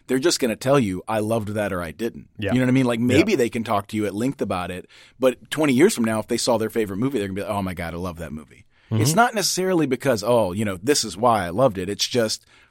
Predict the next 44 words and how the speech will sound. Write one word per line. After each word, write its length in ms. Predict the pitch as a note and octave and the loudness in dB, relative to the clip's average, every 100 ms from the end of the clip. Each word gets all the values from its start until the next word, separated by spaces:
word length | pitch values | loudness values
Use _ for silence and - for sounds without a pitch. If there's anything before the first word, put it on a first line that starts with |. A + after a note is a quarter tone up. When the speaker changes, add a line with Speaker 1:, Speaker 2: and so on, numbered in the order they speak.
| - | -4
Speaker 1:
"This 240 | B2 - | -2 0
movie 240 | C3 C3 C3 | 0 2 0
struck 300 | - A2 A#2+ | 2 -2 -2
a 60 | |
chord 260 | - A#2 G2+ | -6 -4 -4
with 160 | G2+ | -4
me." 400 | A2 C3 F2+ D2+ - | -2 0 -2 -8 -8
Speaker 2:
Yeah. 220 | D#3+ B2 - - | 0 0 0 -2
Speaker 1:
And 360 | C3+ C3+ B2+ | 2 2 0
to 160 | - D3 | -2 2
that 320 | D#3+ G#3+ - | 2 0 -4
point, 500 | - E3 C#3+ G2 - _ _ _ _ _ | -2 0 0 -2 -8 _ _ _ _ _
just 220 | B2 - | -10 -8
the 60 | A2 | -4
last 260 | B2 C#3 | 0 0
thing 140 | D3 C#3+ | 0 2
I'm 80 | C#3 | 2
gonna 80 | |
say, 140 | - B2+ | 2 0
we'll 120 | A2 | 0
move 180 | A2+ A2+ | 0 0
on 140 | A2+ | -4
from 140 | - A2 | -6 -6
Forrest 320 | A#2 A2 - | -4 -4 -2
Gump. 280 | B2+ F2+ _ _ _ _ _ | -4 -4 _ _ _ _ _
When 220 | B2 C3 | -4 0
I 60 | C#3+ | 0
was 180 | D3+ C3 | 0 0
working 320 | F3 G3 A#3+ | -4 -4 -2
in 160 | D3+ A2+ | -2 0
Goldsboro 560 | A2+ C3+ A#2 A#2 G#2+ | 0 0 -2 -2 0
as 100 | G#2 | -2
a 80 | G2 | -4
realtor, 680 | G2 C3 C#3 G2+ F#2 F2 - _ _ _ _ - | -2 -2 -2 -4 -6 -8 -14 _ _ _ _ 0
um, 480 | A2+ A2 G#2 G2+ - _ _ _ _ _ _ | 2 2 0 -4 -8 _ _ _ _ _ _
the, 440 | A#2 A#2 G#2+ G2 E2+ | -6 -2 -2 -4 -6
the 160 | G#2 G2 | -8 -4
broker 320 | C3 D3+ B2+ | -2 0 -2
in 80 | A2 | -2
charge 300 | B2 A#2+ F#2 | 0 0 -2
there, 160 | F#2+ | -4
my 100 | G2 | -4
buddy 200 | F#2+ A2+ | -4 -4
Michael, 520 | G2 G#2 A2+ G2+ F2+ | -2 -4 -4 -6 -8